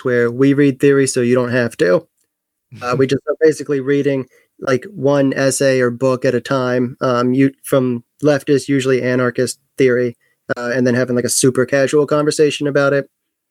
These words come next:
Speaker 1: um, so that you can pretend that you read it without ever having to crack open a book.
Speaker 2: <laughs> Uh, who else is doing it with you?
Speaker 1: Uh, my two co-hosts, uh, are named Alicia and Tom. Um, they, we all sort of met on the, uh, Seriously Wrong Discord,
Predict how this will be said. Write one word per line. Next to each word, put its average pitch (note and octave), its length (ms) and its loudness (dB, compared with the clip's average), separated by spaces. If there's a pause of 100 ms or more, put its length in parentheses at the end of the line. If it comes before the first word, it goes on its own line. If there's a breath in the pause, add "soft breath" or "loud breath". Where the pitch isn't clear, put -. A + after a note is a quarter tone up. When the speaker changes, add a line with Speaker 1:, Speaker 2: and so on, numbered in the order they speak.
(200)
Speaker 1:
um, B2+ 300 -4 (260)
so - 140 -2
that A#2+ 140 -6
you B2+ 80 0
can B2+ 120 -2
pretend B2 380 -2
that B2 100 -2
you C3 100 -4
read B2+ 200 0
it - 80 -2
without D3 280 0
ever D#3 140 2
having D#3+ 220 0
to D#3+ 80 0
crack D#3+ 220 -2
open E3 200 2
a D#3+ 60 2
book. E3+ 340 -2
Speaker 2:
<laughs> - 1000 -14 (720)
Uh, B2+ 180 -6
who D3+ 100 -4
else F3+ 160 -6
is C#3 80 -10
doing D#3 180 -8
it B2+ 80 -12
with A#2 140 -14
you? A#2 100 -12 (1300 soft breath)
Speaker 1:
Uh, D#3 120 2
my D#3+ 120 4
two G#3+ 220 -2
co-hosts, F#3+ 640 0
uh, D3 320 2
are D3+ 140 2
named C#3+ 260 2
Alicia C#3+ 440 2
and C3+ 180 -2
Tom. C#3+ 440 -2 (200)
Um, B2+ 480 -2
they, C3+ 320 2
we D3 160 4
all D#3 220 4
sort D3 240 2
of B2+ 40 -2
met C3 300 -2
on B2+ 160 0
the, B2 220 4
uh, A#2 160 0
Seriously C3 480 2
Wrong B2 280 0
Discord, B2+ 540 0